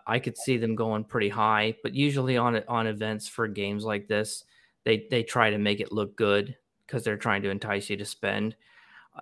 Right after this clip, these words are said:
Uh, my guess would be that to, to pull everything would probably be, like, the twenty to thirty dollar range.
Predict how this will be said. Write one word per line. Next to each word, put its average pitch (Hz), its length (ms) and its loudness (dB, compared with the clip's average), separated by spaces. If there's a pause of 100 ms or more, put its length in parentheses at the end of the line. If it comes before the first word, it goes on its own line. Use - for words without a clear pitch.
(140)
Uh, 120 100 2
my 135 380 6
guess 113 580 0
would 107 220 -2
be 104 280 -2
that 107 260 -2 (240)
to, 113 160 -4
to - 260 -6
pull 110 420 4
everything 104 480 -2
would 101 160 -6
probably 104 460 -2
be, 98 200 -6
like, 95 360 -6 (400)
the 110 60 -4
twenty 101 380 0
to 104 100 -6
thirty 98 300 -4
dollar 95 320 -2
range. 117 540 -2